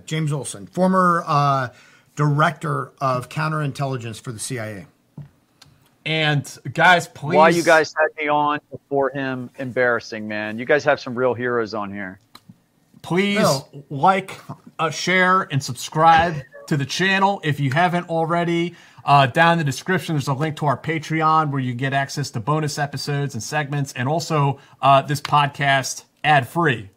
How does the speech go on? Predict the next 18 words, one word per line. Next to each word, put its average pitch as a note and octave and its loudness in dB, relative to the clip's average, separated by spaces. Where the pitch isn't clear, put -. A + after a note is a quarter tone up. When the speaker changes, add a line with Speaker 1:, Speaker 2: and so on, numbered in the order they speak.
Speaker 2:
for C#3+ 0
Speaker 1:
Hey, F3+ 4
Speaker 2:
our B2 -2
Speaker 1:
you, D3 2
you A3 -2
Speaker 2:
subscribers. G3 -2
Speaker 1:
wanna B3+ -2
get D3+ 2
in E3 2
on C#3 -2
some C3 -6
of B2+ -4
that A#2 -6
good A#2 -6
Patreon A#2 -6
action. G2 -14
Speaker 2:
Yeah. A#2 -10
Speaker 1:
Like, B2+ -4